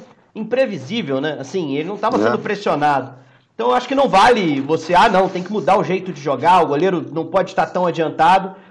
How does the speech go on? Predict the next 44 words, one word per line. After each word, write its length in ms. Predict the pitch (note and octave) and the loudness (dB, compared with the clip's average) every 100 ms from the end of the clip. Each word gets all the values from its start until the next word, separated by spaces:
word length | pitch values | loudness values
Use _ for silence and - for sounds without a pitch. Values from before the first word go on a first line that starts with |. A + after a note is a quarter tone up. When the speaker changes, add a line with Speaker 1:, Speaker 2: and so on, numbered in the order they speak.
| - | -16
Speaker 1:
porque 220 | D#3+ G3+ | -8 -4
corre 320 | G#3 G3+ F#3+ | 2 2 2
o 40 | |
risco 360 | D#3 E3+ G#3+ F#3+ | -2 -4 -6 -6
de 80 | F3+ | -6
um 80 | F3+ | -2
contra-ataque. 640 | F3 E3 D3+ C#3+ B2+ - | -2 0 0 0 -2 0
Tava 180 | A3+ D4 | 0 0
dando 160 | D#4+ | 0
super 280 | - - C#4 | -4 -2 -2
certo. 460 | - A3+ A3 - - - _ | 0 2 2 0 -8 -20 _
O 40 | - | -6
time 260 | A3 A#3 | -2 -2
vinha 220 | E3+ A#3+ | 0 0
finalizando, 680 | - G3+ F#3+ B2+ D#3+ A#3 F3+ | 0 0 -2 0 2 2 0
vinha 200 | C#3 G3 | -2 -2
produzindo 480 | G3+ F#3 C#3 F#3 F3+ | -2 -4 -4 -6 -2
volume, 420 | E3 D3+ F#3+ G#3 | 0 0 0 -2
que 100 | G#3 | 0
é 40 | F#3 | 2
o 80 | |
objetivo. 720 | F#3 D#3 D#3 D#3 E3+ G3+ G#3 - - _ _ _ E3 | 4 2 -4 -4 -2 -2 -2 -8 -20 _ _ _ 0
Mas 160 | E3+ | 2
eu, 200 | G#3+ A3 | 6 6
eu 120 | G#3 | 6
acho 200 | G3+ G3+ | 4 4
assim, 500 | A#3 - F#3 D3 C3+ - - - | 0 -2 -4 -2 -6 -10 -20 -20
cinquenta 400 | - G#3+ A#3 B3+ | -10 -2 2 2
a 20 | A#3 | 2
cinquenta, 520 | A3+ G3 A3 G#3 - | 0 2 2 2 -2
vamos 260 | C3 F#3+ | -2 -2
colocar 340 | F#3 G3 E3+ D#3+ | 0 0 4 2
assim, 320 | C#3+ F#3+ E3 | 2 -2 -2
Mariano 540 | C3 F3 E3+ F3 G3 | 0 2 4 4 4
e, 120 | F3+ D3 | 2 0
e, 320 | D3 C#3+ D3 | -4 -6 -2
e 40 | |
Rafael, 680 | C#3 D3 D3+ D3 G3+ D#3 - - | 0 0 2 4 4 2 -2 -14
Speaker 2:
Uhum. 200 | - - - - | -14 -14 -12 -6
Speaker 1:
porque, 360 | E3 E3 F#3+ | -4 0 4
Speaker 2:
Tá. 100 | F#3 | 6
Speaker 1:
afinal 240 | A3+ F#3+ G3+ | 4 4 0
de 80 | |
contas, 640 | - F#3 G3+ G#3+ E3+ - | 0 0 2 0 0 -6